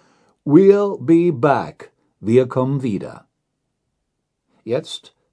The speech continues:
will er ein Gipfeltreffen der demokratischen Länder, aber er wird dort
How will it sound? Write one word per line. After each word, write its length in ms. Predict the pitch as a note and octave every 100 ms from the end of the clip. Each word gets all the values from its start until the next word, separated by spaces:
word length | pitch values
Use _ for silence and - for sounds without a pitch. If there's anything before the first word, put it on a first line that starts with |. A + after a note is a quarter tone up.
| _
will 240 | A#2 C#3 -
er 160 | D3+
ein 260 | C3+ C#3+ C3+
Gipfeltreffen 880 | E3+ E3+ - G2+ - - G#2 - G2
der 120 | G2+
demokratischen 840 | G2 G2 G2+ - A#2 A#2 G#2+ -
Länder, 540 | A2 A2+ B2 C#3+ E3 E3+ _ _ _ _ _ _ _
aber 300 | A2+ B2+ -
er 300 | D3+ G3+ E3
wird 220 | E3 E3
dort 300 | D#3 D#3 D3